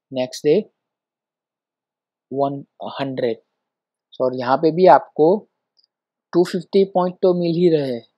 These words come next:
ठीक है, क्योंकि वन point five percentile की वजह से मेरा stop loss trigger हो गया है, कौन से दिन,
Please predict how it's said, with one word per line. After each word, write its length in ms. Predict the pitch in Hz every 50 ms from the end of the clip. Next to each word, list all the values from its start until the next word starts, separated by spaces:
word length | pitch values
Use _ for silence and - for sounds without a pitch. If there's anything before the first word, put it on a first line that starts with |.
| _ _ _ _ _ _ _ _ _ _ _ _ _ _ _ _ _ _ -
ठीक 140 | - - -
है, 180 | 165 202 202
क्योंकि 300 | 185 190 - 147 - 170
वन 200 | 160 143 147 160
point 220 | 156 - 170 170 -
five 300 | _ - 147 147 165 170
percentile 580 | 175 170 156 151 - 170 165 170 165 160 160
की 80 | 160 160
वजह 200 | 156 151 151 156
से 140 | 151 - 165
मेरा 180 | 156 151 160
stop 340 | 151 - - 135 123 - -
loss 140 | 151 147 - -
trigger 240 | 156 143 147 147 139
हो 140 | 143 139
गया 120 | 131 147 139
है, 140 | 139 139 127
कौन 200 | - 131 131 135
से 180 | - - 156
दिन, 260 | 151 151 160 175 190